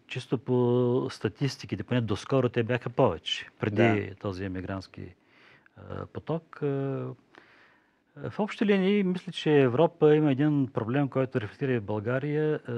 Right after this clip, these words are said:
Speaker 1: докъде е границата между, м, този ултралиберализъм и къде опира границата в консервативно националното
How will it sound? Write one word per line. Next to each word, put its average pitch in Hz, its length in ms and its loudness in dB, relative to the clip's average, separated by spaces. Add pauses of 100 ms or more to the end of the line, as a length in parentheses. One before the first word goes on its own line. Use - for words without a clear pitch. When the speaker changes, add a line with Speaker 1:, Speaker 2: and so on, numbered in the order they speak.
Speaker 1:
докъде 110 600 -4
е 143 60 2
границата 135 480 0
между, 110 420 -4
м, 104 280 -4 (840)
този 117 260 -4
ултралиберализъм 127 1160 -2 (280)
и 143 160 -6
къде 131 220 -2
опира 127 500 -4
границата 127 600 -6
в - 80 -20
консервативно 120 760 -6
националното 113 760 -8